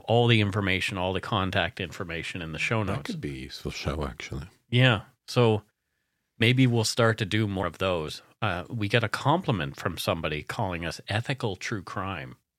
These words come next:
Speaker 1: the other day, which is kind of nice. Uh,
Speaker 2: Okay.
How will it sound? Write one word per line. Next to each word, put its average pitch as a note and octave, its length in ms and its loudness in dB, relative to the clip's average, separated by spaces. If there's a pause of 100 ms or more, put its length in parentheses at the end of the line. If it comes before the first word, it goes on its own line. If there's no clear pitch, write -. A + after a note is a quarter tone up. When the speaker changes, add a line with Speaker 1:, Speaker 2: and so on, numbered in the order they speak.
(180)
Speaker 1:
the - 100 -8
other - 160 -8
day, - 380 -10 (180)
which - 220 -10
is D2+ 120 -8
kind D2+ 320 -8
of D2 140 -14
nice. - 540 -12 (180)
Uh, D2 320 -8
Speaker 2:
Okay. E2 360 -6